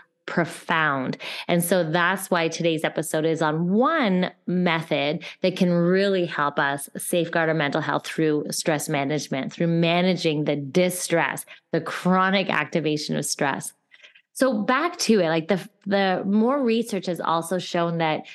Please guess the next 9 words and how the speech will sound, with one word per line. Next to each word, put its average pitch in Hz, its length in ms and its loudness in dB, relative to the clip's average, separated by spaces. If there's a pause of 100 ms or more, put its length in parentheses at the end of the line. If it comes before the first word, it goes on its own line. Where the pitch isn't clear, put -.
stress 220 800 -2
can 190 220 -2
relieve, 190 320 2
s-, - 240 -8 (160)
sorry, 165 500 -2
walking 196 720 0
can 180 200 0
relieve 185 360 0
stress 185 560 -2